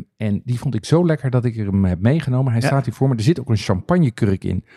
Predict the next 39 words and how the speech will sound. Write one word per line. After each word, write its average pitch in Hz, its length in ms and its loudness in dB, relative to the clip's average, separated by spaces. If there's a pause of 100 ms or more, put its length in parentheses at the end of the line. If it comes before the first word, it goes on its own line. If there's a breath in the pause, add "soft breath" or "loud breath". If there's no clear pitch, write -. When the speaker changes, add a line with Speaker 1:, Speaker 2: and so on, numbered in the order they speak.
(180 soft breath)
Speaker 1:
Dus - 100 -8
dat 127 140 2
leek 127 200 4
mij 101 160 4
wel, 80 240 2
eh, 78 60 -2
gepast. - 460 -8
En - 140 -18
Speaker 2:
En - 60 -
Speaker 1:
ik - 20 2
Speaker 2:
is 127 100 0
Speaker 1:
zal 127 80 0
Speaker 2:
het 117 100 -4
Speaker 1:
even 110 260 0 (100)
een 113 120 2
glaasje 120 400 -2
voor - 100 -10
jullie 104 160 -2
inschenken. - 500 -4
Speaker 2:
Dit 123 140 -8
is 117 100 -10
bier, 80 220 -6
toch? - 360 -8 (180)
Speaker 1:
Dit 117 180 -8
is 127 100 -4
bier, 95 180 -6
ja, 80 60 -4
Speaker 2:
Dus 104 100 -2
we, 113 100 2
Speaker 1:
klopt. 120 160 4
Speaker 2:
we 117 100 4
vieren 156 560 2
de 113 60 0
honderdste 131 360 -2
aflevering 90 680 -2 (420 soft breath)
lekker 87 260 -2
met 78 120 -4
een 76 120 -4
biertje. 67 380 -6